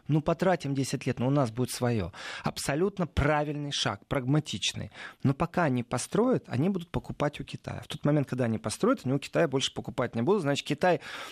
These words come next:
должен что сделать? Людей уволить, которые работали на заводе. Но пока будет только наращивание этих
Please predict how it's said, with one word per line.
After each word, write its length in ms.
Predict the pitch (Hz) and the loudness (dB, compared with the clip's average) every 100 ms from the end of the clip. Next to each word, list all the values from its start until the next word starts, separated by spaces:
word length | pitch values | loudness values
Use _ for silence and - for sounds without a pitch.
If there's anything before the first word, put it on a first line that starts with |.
| - - | -16 -4
должен 300 | 151 175 151 | 2 4 4
что 280 | - - 180 | 2 4 2
сделать? 540 | 107 113 139 101 - - - | 2 2 2 2 -4 -12 0
Людей 380 | 131 160 254 240 | 0 4 4 6
уволить, 420 | 165 139 117 - | 4 4 4 2
которые 360 | 120 - 113 | -4 0 2
работали 420 | 113 117 113 - 101 | 2 2 -2 -2 -2
на 160 | 104 | -2
заводе. 460 | 107 110 98 85 - | 0 0 0 -2 0
Но 140 | 127 | 0
пока 260 | 190 190 269 | 2 2 2
будет 300 | 180 196 202 | 2 0 0
только 260 | 196 - 170 | -2 2 4
наращивание 880 | 180 185 165 - - 107 104 98 | 4 4 2 0 -4 -4 -4 -4
этих 320 | 98 - - | -6 -10 -18